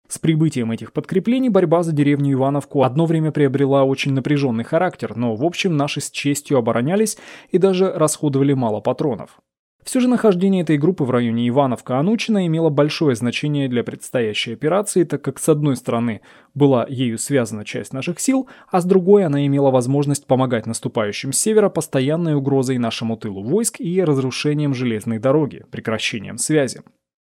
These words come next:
Остальное из программы почти полностью выполнено. Особенно нас радовало то, что бывшие весной и летом совершенно небоеспособными забайкальцы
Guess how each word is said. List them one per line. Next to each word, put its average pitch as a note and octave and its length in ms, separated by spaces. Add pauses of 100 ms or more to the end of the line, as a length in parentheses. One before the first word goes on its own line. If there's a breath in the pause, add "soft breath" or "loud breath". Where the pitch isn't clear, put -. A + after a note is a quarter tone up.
(220)
Остальное C4 480
из - 80
программы F#3 420
почти F3 300
полностью C3 520
выполнено. G2 640
Особенно F3 460
нас A#2+ 260
радовало C3 440
то, A#3 140
что E3+ 200
бывшие C3 480
весной C3 440
и A#2 120
летом B2 300
совершенно C3 420
небоеспособными B2 920
забайкальцы C3+ 760